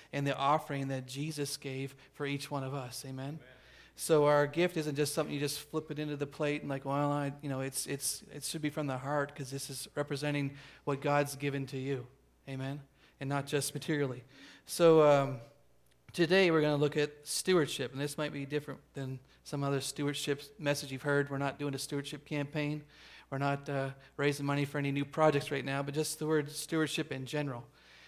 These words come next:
Speaker 1: Uh, easy definition of this would be, uh, have you guys ever been asked to watch somebody's kids? Okay, well, while you're watching their kids, you're a steward over those kids, and you're trying to make sure that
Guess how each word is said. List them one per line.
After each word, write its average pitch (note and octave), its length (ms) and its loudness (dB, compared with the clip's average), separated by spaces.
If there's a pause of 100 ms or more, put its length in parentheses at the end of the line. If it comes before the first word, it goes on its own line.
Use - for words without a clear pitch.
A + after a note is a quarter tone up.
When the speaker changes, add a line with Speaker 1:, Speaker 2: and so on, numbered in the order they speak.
(220)
Speaker 1:
Uh, C3+ 360 2
easy F3 280 -2
definition D#3+ 600 4
of D3 80 6
this D3 240 6
would C#3 120 -4
be, C#3 400 -2
uh, C3+ 240 -2
have C#3+ 180 -4
you D#3 60 0
guys D#3 260 6
ever D3+ 140 6
been C#3+ 140 0
asked C#3 320 -2
to C#3+ 60 -8
watch C#3 340 -2
somebody's C3 440 -8
kids? B2+ 480 -8 (1400)
Okay, C#3 260 -2
well, C3 120 2
while C#3+ 180 6
you're D3+ 160 4
watching D3 400 4
their C#3 120 2
kids, C#3+ 360 0
you're C#3 160 2
a C3 40 0
steward D#3+ 460 -2
over C#3 220 -2
those C3 200 -4
kids, D3+ 360 0
and C#3 100 -4
you're C#3 80 -2
trying D3 220 -4
to C#3 80 -2
make C#3+ 160 0
sure D#3+ 240 0
that C#3 140 0